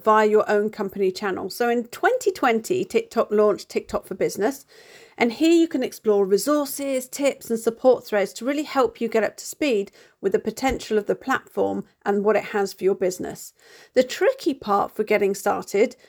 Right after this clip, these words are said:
can be knowing how to connect with your audience and building a relevant community. And we know from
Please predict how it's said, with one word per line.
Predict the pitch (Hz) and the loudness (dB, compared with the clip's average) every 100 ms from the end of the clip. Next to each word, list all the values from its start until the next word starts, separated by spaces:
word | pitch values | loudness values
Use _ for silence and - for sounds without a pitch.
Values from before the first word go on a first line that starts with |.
| _ | _
can | - 233 226 | -4 0 2
be | 226 | 4
knowing | 226 214 214 | 4 4 2
how | - 247 | -2 -6
to | 233 208 | -6 -10
connect | - 233 262 - | -4 -2 -4 -2
with | 220 | 0
your | 214 - | 2 2
audience | 262 285 220 185 - - | 2 2 0 -2 -4 -8
and | - 202 202 | -2 0 0
building | - 208 202 202 185 | 2 4 6 4 0
a | 196 | 0
relevant | 196 196 190 196 - | 2 2 2 -2 -4
community. | 208 190 185 - 185 - - - | -2 -2 -2 -4 -4 -6 -16 -4
And | 214 | 2
we | 220 | 4
know | 226 233 | 6 6
from | 226 226 220 | 4 0 -2